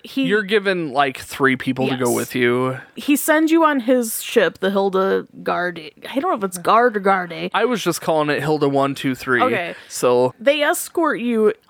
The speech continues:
Speaker 1: onto the Forgotten Continent, which is
Speaker 2: Right.
Speaker 1: the far left continent, um, to a place called Oilvert. And in there, you cannot use magic at all.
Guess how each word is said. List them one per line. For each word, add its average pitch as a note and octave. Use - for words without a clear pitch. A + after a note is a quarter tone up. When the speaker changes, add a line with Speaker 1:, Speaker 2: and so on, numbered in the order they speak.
Speaker 1:
onto A3+
the F#3
Forgotten F#3
Continent, -
which -
is F3+
Speaker 2:
Right. G2+
Speaker 1:
the -
far F#3
left F3
continent, D#3
um, G3+
to -
a A#3+
place G3
called G3
Oilvert. F3+
And A#3
in B3+
there, A3+
you G#3
cannot G#3
use G#3
magic D#3+
at F3+
all. F3+